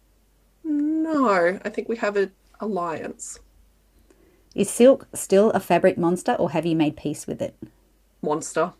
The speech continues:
Speaker 2: True or false? You love watching Bridgerton when you sew.
Speaker 1: True.
Speaker 2: What season are you up to?
Speaker 1: Uh, finish them both, please. I binged those hard, and then I went and read all the novels. Meh to the novels. Beautiful T V show.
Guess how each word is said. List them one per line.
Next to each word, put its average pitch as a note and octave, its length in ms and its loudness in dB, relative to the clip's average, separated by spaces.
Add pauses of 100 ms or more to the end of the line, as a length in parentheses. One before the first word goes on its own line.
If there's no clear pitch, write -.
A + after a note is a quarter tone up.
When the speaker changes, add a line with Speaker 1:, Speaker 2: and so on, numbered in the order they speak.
(1700)
Speaker 2:
True C4+ 200 10
or A#3 60 12
false? D#3 520 4 (180)
You F#3 140 0
love G#3 180 6
watching F#3 520 2 (140)
Bridgerton E3+ 500 0
when D#3+ 160 0
you D3+ 60 -4
sew. - 320 -8 (680)
Speaker 1:
True. B4 400 4 (560)
Speaker 2:
What - 160 0
season F3 320 2
are E3 40 2
you D3+ 140 0
up - 140 -8
to? C#3 220 -10 (380)
Speaker 1:
Uh, G3 180 6
finish F3+ 320 -2
them D#3 140 -8
both, D3+ 460 -6
please. E3 720 -4
I B3 100 2
binged F#3+ 520 0
those D#3 300 4
hard, F#3 680 -2
and F#3+ 140 -4
then E3+ 80 -2
I F#3 40 0
went F3+ 180 0
and E3 80 -2
read E3 140 2
all D#3+ 80 0
the E3+ 100 -6
novels. E3 560 -6
Meh C4 500 2
to - 120 -8
the G#3 80 0
novels. F#3 400 -2 (420)
Beautiful G3+ 760 -4
T - 160 -6
V - 160 -6
show. - 260 -12